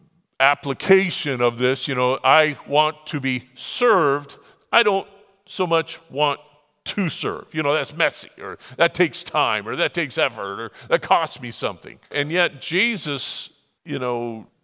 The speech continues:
spoke of this Samaritan who did take the time. Now, if you were the person who had been robbed and beaten and left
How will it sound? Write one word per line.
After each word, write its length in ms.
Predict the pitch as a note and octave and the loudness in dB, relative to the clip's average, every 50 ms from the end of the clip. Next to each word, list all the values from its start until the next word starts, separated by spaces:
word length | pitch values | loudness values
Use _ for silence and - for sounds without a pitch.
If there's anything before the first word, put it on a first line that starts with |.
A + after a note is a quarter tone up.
| _ - | _ -18
spoke 420 | - - - _ E3 E3 D#3 - | -16 -16 -4 _ 0 0 0 -2
of 120 | D3+ C3 B2 | -8 -6 -6
this 140 | B2+ A#2+ | -6 -6
Samaritan 840 | - - - C#3 B2+ C#3 D3 D3+ D3 B2+ - - G#2+ G2+ G#2 A2+ A2 | -6 -10 -10 -4 0 0 2 2 0 -2 -6 -10 -8 -8 -10 -12 -14
who 380 | G2+ A2 A#2 A#2 A2+ A2+ G#2+ G2 _ _ - _ _ _ _ _ _ | -12 -10 -8 -8 -8 -8 -10 -12 _ _ -20 _ _ _ _ _ _
did 520 | _ D#3+ G3 G3+ F#3 D3+ C3 A#2+ A#2+ A2+ - - _ _ _ _ _ _ | _ 4 6 6 6 4 0 -4 -10 -12 -12 -20 _ _ _ _ _ _
take 240 | - - C#3+ C3 - - | -2 0 0 0 0 -8
the 80 | B2+ | -8
time. 240 | - C#3+ C3+ B2 A#2+ | -2 0 0 0 0
Now, 120 | B2+ B2+ | 0 -2
if 120 | B2+ A#2+ - | -2 -2 -4
you 120 | F#3+ G3+ | -4 0
were 160 | G3 F#3 E3+ | 0 0 0
the 120 | D3+ C3 B2 | 0 -2 -4
person 400 | - - E3 E3 C#3+ - D#3 B2+ | -2 -2 -4 -2 -2 -6 -8 -8
who 180 | B2+ C3 C#3 C3 | -6 -4 -2 -2
had 140 | A#2+ A2 A#2 | -2 -2 -2
been 200 | B2 A#2+ A2+ A#2 | -4 -4 -2 2
robbed 360 | C3+ C#3 C3 C3 C3 B2 A#2 | 2 4 4 4 0 -2 -6
and 240 | A2+ G2+ G2+ F#2 - | -10 -10 -10 -8 -6
beaten 320 | C#3 C3+ C3+ - - B2 | -6 -6 -6 -8 -8 -8
and 140 | A#2 A2 A2+ | -8 -4 0
left 400 | B2 B2+ A#2 - - - - | 0 0 0 0 -6 -20 -20